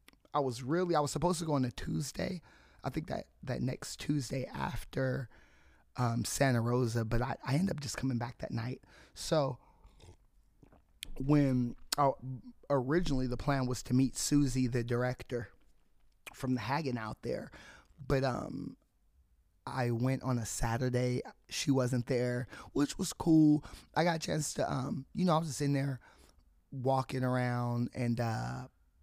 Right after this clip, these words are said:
really absorbing a lot of the paintings that I hadn't, I can't say that I hadn't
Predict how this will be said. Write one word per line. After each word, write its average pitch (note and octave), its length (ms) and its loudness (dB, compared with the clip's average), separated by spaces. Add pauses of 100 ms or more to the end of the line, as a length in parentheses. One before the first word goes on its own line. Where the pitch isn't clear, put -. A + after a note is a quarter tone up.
really F#3 320 0
absorbing C#3+ 720 0 (300)
a C#3 100 2
lot C#3+ 320 4
of D3 80 -4
the C#3+ 100 0
paintings C#3 520 0
that B2+ 140 -2
I C3+ 60 -6
hadn't, A#2+ 600 -4 (1400)
I D3+ 100 2
can't F#3+ 260 2
say F3+ 120 2
that D#3+ 80 6
I - 20 6
hadn't B2+ 480 0